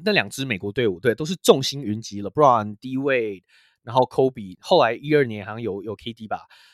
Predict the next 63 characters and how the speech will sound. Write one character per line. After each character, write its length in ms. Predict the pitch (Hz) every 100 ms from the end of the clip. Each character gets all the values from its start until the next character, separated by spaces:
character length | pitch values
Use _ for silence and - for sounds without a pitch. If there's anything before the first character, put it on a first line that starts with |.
| _
对， 160 | 120 101
然 80 | 101
后 260 | 135 139 127 _ _ _ _
就 120 | 208
是 100 | 240
这 140 | -
些 220 | 254 240 220
人 160 | 143
他 160 | 135 185
们 60 |
在 60 | 175
打 220 | 180 95
的 60 | 87
时 100 | 113
候， 140 | 117
他 200 | - -
们 80 | 277
也 60 | 160
没 100 | 147
有 80 | 135
人 140 | 127
一 100 | -
个 60 | 147
人 100 | 127
打 140 | 98
个 160 | - 143
人 120 | 92
秀 220 | - 120
啊， 160 | 85 82 _
对， 140 | - 127
就 100 | 208
像 140 | 220
我 60 | 135
刚 120 | 123
刚 60 | 151
讲， 200 | 143 90 85 92 _
你 120 | 127
在 100 | 160
国 180 | 190 135
际 120 | 147
赛 240 | 156 170 131
你 100 | 104
遇 140 | 135
到 180 | 151 139
区 260 | - -
域 40 | 123
联 180 | 101 101
防， 260 | 95 95
你， 200 | 104 101 _ _ _ _ _ _ _ _
你 140 | 147
很 380 | 160 - 143 107
难 280 | 110 110 147 _ _
一 80 | 170
个 160 | -
人 340 | 143 101 98 110 _ _ _
单 140 | 139
打 160 | 143 90
独 140 | 87
斗， 260 | 90 95 80 _ _ _
对， 200 | 113 104
再 120 | 170
加 160 | 160
上， 440 | 147 165 139 110